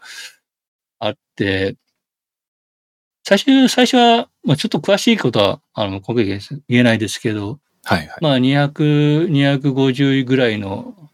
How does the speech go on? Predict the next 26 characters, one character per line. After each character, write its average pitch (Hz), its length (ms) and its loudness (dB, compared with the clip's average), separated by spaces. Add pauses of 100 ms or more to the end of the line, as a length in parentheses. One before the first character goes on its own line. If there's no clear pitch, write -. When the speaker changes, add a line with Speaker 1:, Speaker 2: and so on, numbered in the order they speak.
(180)
Speaker 1:
ち - 40 -6
ょ - 40 0
っ - 20 -16
と - 200 -4
し - 80 -6
た 113 180 -2
感 107 200 2
じ 104 60 -4
で 101 80 -4
出 113 160 4
し - 300 -12 (100)
て、 - 220 -4 (960)
出 120 60 0
せ 135 120 0
れ 117 40 2
ば 98 80 0
い 101 60 0
い - 20 -4
か 98 120 0
な 95 140 0
っ - 20 -20
て - 120 -6
い 95 40 -6
う - 20 -8
話 95 320 -2
で、 95 240 -2